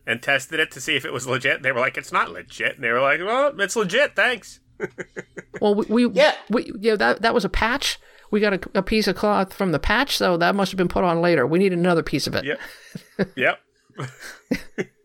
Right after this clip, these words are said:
Speaker 3: Yeah, and then they
Speaker 1: It's
Speaker 3: just
Speaker 1: always an
Speaker 3: straight up,
Speaker 1: excuse.
Speaker 2: Yep.
Speaker 3: straight up resort to trickery.
Speaker 2: Yeah.
Speaker 3: Where, again, I don't wanna bring up the dragon documentary that I brought up last week, but, you know,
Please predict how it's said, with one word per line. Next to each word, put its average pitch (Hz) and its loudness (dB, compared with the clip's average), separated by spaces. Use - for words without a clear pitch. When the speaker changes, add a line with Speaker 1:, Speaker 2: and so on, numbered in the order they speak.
Speaker 3:
Yeah, 302 6
and 190 0
then 240 4
they 247 4
Speaker 1:
It's 226 -2
Speaker 3:
just 190 4
Speaker 1:
always 165 4
an 151 0
Speaker 3:
straight 214 6
up, 214 6
Speaker 1:
excuse. 185 -6
Speaker 2:
Yep. - -2
Speaker 3:
straight 226 2
up 220 -2
resort 196 2
to 180 -6
trickery. 254 0
Speaker 2:
Yeah. 127 2
Speaker 3:
Where, 156 4
again, 175 4
I 143 4
don't 156 4
wanna 160 4
bring 156 2
up 156 0
the 139 -6
dragon 151 2
documentary 107 0
that 104 4
I 101 4
brought 104 2
up 101 -2
last 101 0
week, 113 -6
but, - -2
you 185 0
know, 151 4